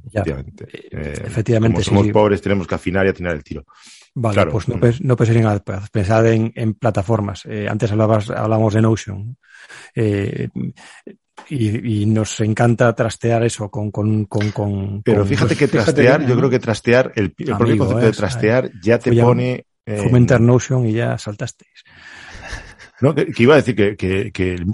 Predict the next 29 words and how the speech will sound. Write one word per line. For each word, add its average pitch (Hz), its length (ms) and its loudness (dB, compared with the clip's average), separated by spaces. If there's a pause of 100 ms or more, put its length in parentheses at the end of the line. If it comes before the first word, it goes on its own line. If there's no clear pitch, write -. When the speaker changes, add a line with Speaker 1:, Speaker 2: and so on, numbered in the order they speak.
Speaker 2:
el 110 160 -4
propio - 200 -2
concepto 139 360 -2
de 120 60 0
cómo 117 140 -4
lo 117 60 -4
estás 110 180 -10
contando 107 460 -6
ya 104 180 -2
te 113 140 -4
hace, 87 800 -2 (120)
eh, 80 360 -4
un 90 420 -12
poco 98 680 0
inmune, 95 520 0
¿no? 98 260 -4
A 82 360 -6
eso 85 160 -12
que 85 80 -12
estás 80 160 -14
contando. 71 420 -16 (140)
Es 78 120 -14
decir, 71 380 -16
eh, 82 220 -14 (800)
yo 95 300 0
puedo 110 340 4
trastear 90 500 0
con 80 180 -4
él, 76 180 -8